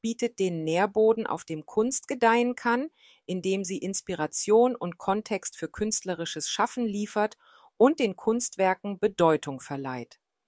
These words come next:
Die Wechselwirkung zwischen Kunst und Kultur ist faszinierend. Kunst reflektiert oft kulturelle Erfahrungen und spiegelt die Werte und Geschichten einer Gemeinschaft wider.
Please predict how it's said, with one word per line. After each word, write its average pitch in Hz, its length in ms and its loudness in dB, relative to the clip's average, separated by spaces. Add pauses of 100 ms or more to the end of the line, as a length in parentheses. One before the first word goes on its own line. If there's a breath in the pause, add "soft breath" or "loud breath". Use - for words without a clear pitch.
(300)
Die 185 120 -2
Wechselwirkung 220 760 4
zwischen 175 360 -8
Kunst 302 400 2
und 226 140 -4
Kultur 208 640 0
ist - 200 -6
faszinierend. 180 840 -2 (440 soft breath)
Kunst 285 400 4
reflektiert 214 640 -2
oft - 280 0
kulturelle 175 560 -2
Erfahrungen 208 960 -2 (320 loud breath)
und 233 200 0
spiegelt 220 540 -2
die 160 200 -10
Werte 190 580 0
und 165 200 -10
Geschichten - 600 -8
einer 160 300 -6
Gemeinschaft 143 760 -8
wider. 127 440 -8